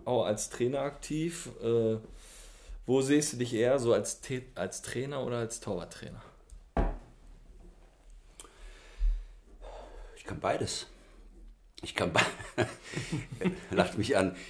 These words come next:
Speaker 2: Ich kann beides. Äh, ich mein, Torwarttraining ist, äh, ich, ich denke, dass ich auch als Torwart nie so gut war, wie ich als Torwarttrainer bin.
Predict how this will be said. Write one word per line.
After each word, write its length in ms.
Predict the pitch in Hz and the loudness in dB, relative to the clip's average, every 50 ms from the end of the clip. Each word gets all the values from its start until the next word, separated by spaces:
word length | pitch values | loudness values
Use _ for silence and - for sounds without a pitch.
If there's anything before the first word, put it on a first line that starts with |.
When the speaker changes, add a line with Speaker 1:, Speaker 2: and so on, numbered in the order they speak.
| - - - | -14 -10 -8
Speaker 2:
Ich 140 | - - - | -8 -2 2
kann 200 | - 117 107 90 | 4 6 8 8
beides. 420 | 90 82 98 113 - - - - | 8 8 8 8 6 6 4 4
Äh, 180 | 113 107 101 95 | 4 4 4 4
ich 120 | 92 85 | 2 4
mein, 200 | 98 92 92 90 | 4 4 4 4
Torwarttraining 680 | - 95 90 92 85 87 - - 101 107 113 113 107 104 | 4 4 4 4 4 2 0 0 2 4 4 4 2 2
ist, 360 | 92 98 - - - - - | 0 -2 0 0 0 0 0
äh, 520 | 85 82 82 82 82 73 76 76 71 67 - 58 62 | 0 0 0 0 0 0 -2 -2 -4 -6 -8 -10 -12
ich, 200 | - - - - | -14 -14 -14 -14
ich 100 | - - | -6 -2
denke, 240 | 87 90 104 107 87 | -2 -2 0 0 0
dass 200 | 87 87 85 - | 0 0 0 0
ich 60 | 98 | -2
auch 100 | 85 87 | -2 -2
als 240 | 87 - - - - | -2 -2 -2 -2 4
Torwart 680 | - 117 123 135 127 - 95 87 80 80 - - - | 6 8 10 10 8 8 6 6 6 4 2 -2 -4
nie 300 | 87 92 101 123 131 123 | -2 2 4 4 4 4
so 260 | 107 90 101 113 117 | 4 2 2 2 2
gut 320 | 98 90 104 107 92 87 85 | 0 -2 -4 -4 -4 0 0
war, 320 | 90 82 90 101 101 - | 2 2 2 2 0 -2
wie 80 | 92 101 | -6 -10
ich 140 | - - - | -10 -10 -12
als 180 | 78 - - | -12 -10 -4
Torwarttrainer 560 | - 98 92 80 76 - - - 71 65 65 | -2 0 0 0 -2 -4 -6 -8 -8 -6 -8
bin. 260 | 60 - 58 50 - | -8 -10 -12 -14 -14